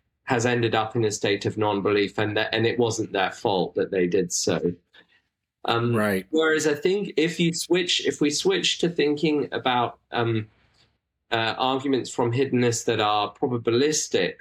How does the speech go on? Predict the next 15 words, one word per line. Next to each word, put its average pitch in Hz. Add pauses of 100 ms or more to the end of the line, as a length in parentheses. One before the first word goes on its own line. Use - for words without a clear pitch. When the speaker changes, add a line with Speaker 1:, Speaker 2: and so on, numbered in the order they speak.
Speaker 1:
where 117
it, 113 (280)
it's 120
not 143
a 135
claim 131
of 117
strict -
incompatibility 113 (360)
between 113
God's 107
existence 107
and 101
there 98
being 104